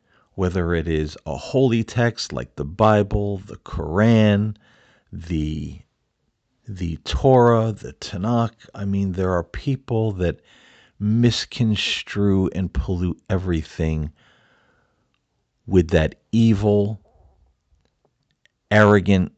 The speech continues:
egotistical way of mankind. And, you know, the sad thing about it was,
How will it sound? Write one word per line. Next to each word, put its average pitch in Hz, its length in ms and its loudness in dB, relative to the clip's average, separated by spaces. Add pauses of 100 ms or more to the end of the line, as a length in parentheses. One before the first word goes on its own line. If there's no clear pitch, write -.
(2750)
egotistical 104 1160 2 (1600)
way 87 580 0 (1700)
of 85 180 0
mankind. 71 880 -4 (3250)
And, 95 140 2
you 95 80 4
know, 90 140 4
the 80 120 -2
sad 117 420 2
thing 87 260 -2
about 76 320 -4
it 67 80 -6
was, 76 480 -4